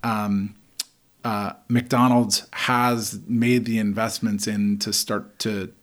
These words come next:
to enable. And I'm curious to see, or interested to see, um, if that, uh, if that in fact does start to,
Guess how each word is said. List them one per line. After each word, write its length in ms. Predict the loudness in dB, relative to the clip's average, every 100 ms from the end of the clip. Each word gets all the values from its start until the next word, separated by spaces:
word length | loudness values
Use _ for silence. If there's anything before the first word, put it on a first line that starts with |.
| -4
to 180 | -2
enable. 560 | 0 0 0 4 4 6
And 100 | 4
I'm 220 | 4 2
curious 640 | 0 -2 2 4 2 0 -2
to 160 | -2
see, 420 | -2 0 0 0 0
or 140 | 0
interested 560 | 0 0 -2 -4 -6 -4
to 80 |
see, 480 | -2 0 0 0 -2 -8 -18 -20 -20 -8
um, 380 | -4 0 -2 -4
if 160 | -8 -4
that, 360 | -2 -2 -2 -4
uh, 340 | -2 -2 -6 -12 -16 -14 -8
if 120 | -4
that 180 | 0 0
in 140 | 0
fact 320 | 0 -2 -2 -4
does 220 | -4 -2
start 320 | -2 -4 -6
to, 260 | -8 -8